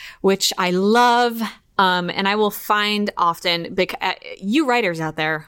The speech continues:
will understand. When the idea happens to you, you gotta write it down. So what'll happen, of course, is I'm writing on my MacBook Pro, and then I turn out the light and I turn over to go to sleep, and then suddenly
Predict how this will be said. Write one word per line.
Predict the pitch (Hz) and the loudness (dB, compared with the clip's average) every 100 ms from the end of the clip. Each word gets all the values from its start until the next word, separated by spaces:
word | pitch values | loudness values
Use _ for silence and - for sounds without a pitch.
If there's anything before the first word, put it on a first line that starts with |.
| - | -4
will | 190 226 | 0 0
understand. | 208 165 - 208 180 - - - _ _ - | -2 -4 -2 -2 -4 -10 -18 -18 _ _ -2
When | 226 | 0
the | 247 240 | 2 0
idea | 226 339 302 | 0 0 0
happens | 190 240 330 226 180 - | 0 0 0 0 -2 -4
to | 185 | -4
you, | 160 147 - 170 _ _ _ - | -4 -4 -6 -12 _ _ _ -2
you | 302 | -2
gotta | 311 175 160 | 0 0 0
write | 165 | 0
it | 156 156 | -2 -2
down. | 233 165 - - - _ _ _ | 0 0 -4 -10 -18 _ _ _
So | - 208 | -4 0
what'll | 190 180 | 0 -2
happen, | 180 359 339 202 | -2 -2 0 -2
of | 185 | -4
course, | - 175 170 | -2 -2 -2
is | 180 170 | -4 -2
I'm | 165 170 | -2 0
writing | 190 170 160 180 175 - | 0 2 -2 -4 -10 -2
on | 180 170 170 180 | 0 2 0 0
my | 180 175 180 196 | 0 2 0 -2
MacBook | 180 165 - 220 - | -2 -2 -4 -10 -2
Pro, | 190 175 160 185 196 _ _ - | 0 2 0 -2 -4 _ _ -6
and | 170 180 185 | -4 -2 -2
then | 180 | 0
I | 180 185 190 196 202 | 0 0 0 0 0
turn | 202 - 196 | -4 -4 -2
out | 214 240 | -2 0
the | 285 | 0
light | 202 196 | 2 0
and | 208 | -2
I | 190 | -4
turn | 180 190 | -4 -4
over | 185 208 | -2 -2
to | 220 | 0
go | 233 | 0
to | 254 | -2
sleep, | - - 185 175 208 - _ _ | -4 -2 0 0 -2 -10 _ _
and | - 202 | -4 -2
then | 175 165 165 | 0 -2 -2
suddenly | 190 185 143 120 165 | -2 -4 -6 -8 -10